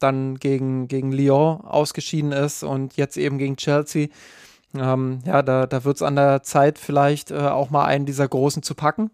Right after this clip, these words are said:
Ähm, wäre schön, wenn's in dieser Saison die Chance dazu gibt, sprich, dass man dann wieder im Viertel- oder Halbfinale, äh, steht und dort, äh, vielleicht auf einen großen Club treffen darf.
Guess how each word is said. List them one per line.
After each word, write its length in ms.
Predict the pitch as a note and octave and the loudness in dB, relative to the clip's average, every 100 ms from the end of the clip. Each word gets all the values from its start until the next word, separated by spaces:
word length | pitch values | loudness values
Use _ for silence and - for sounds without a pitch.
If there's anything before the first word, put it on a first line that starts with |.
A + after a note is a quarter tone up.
| - | -8
Ähm, 560 | - C3+ C3+ C3+ C#3 - _ _ _ - | -4 -2 -2 -4 -8 -14 _ _ _ 0
wäre 180 | C#3+ C#3+ | 2 2
schön, 380 | - E3 E3+ | 4 6 6
wenn's 180 | D#3+ D3+ | 4 2
in 80 | D3+ | 0
dieser 200 | D3 D3+ | 0 0
Saison 260 | C#3+ D3 D3 | 0 -2 -2
die 80 | |
Chance 320 | C#3+ D3+ D#3 - | 0 0 0 -4
dazu 240 | C3+ D3 | -6 -4
gibt, 260 | D3 F#3+ - | -2 -2 -4
sprich, 320 | - D3 C#3+ | -8 -6 -6
dass 180 | C#3+ D3+ | -6 -2
man 160 | C#3 | 0
dann 200 | C#3 C#3 - - - - | 0 -2 -6 -16 -20 -12
wieder 220 | - C#3+ C3+ | -2 4 4
im 80 | |
Viertel- 300 | C3+ D3+ D3+ | 4 0 4
oder 180 | C#3 C3+ | 4 4
Halbfinale, 720 | C3+ C#3+ D3 C#3 C3+ C3+ C3+ C3+ | 4 2 0 2 4 4 2 2
äh, 160 | C#3 | -2
steht 460 | C3 - D3 D#3+ - | -2 -2 2 2 0
und 380 | C#3+ C#3 C#3 - - _ _ _ - | -4 -4 -6 -14 -20 _ _ _ 4
dort, 340 | C3+ C3+ - | 6 6 2
äh, 260 | C#3 C3+ C3 | 0 0 0
vielleicht 380 | - C3+ C3+ | 0 2 2
auf 100 | C#3 | -2
einen 80 | C3+ | -2
großen 280 | B2+ C3+ D3 | 0 0 -2
Club 200 | - C#3+ | -4 -4
treffen 300 | - D#3 E3+ | 0 0 2
darf. 340 | D3+ D#3 D#3+ | 4 4 4